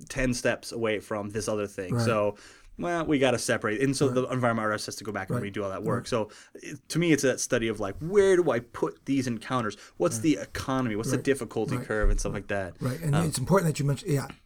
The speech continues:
Speaker 2: the time to do that correction is in the, what you call the gray box,
Speaker 1: Mm-hmm.
Speaker 2: or, um,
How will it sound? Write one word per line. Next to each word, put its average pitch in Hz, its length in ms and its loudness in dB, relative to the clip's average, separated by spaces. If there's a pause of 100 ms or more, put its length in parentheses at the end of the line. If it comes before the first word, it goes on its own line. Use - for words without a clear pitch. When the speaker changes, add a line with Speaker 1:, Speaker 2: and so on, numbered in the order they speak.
Speaker 2:
the 135 320 0
time 170 280 6
to 143 60 2
do 147 240 4
that - 220 0 (140)
correction 120 340 -4
is 107 120 -4
in 110 100 -4
the, 104 160 -4
what - 180 -8
you - 60 -10
call 117 120 -2
the - 60 -8
gray 120 200 -4
box, 110 340 -6 (200)
Speaker 1:
Mm-hmm. 127 200 2
Speaker 2:
or, 120 260 -2
um, 117 320 -4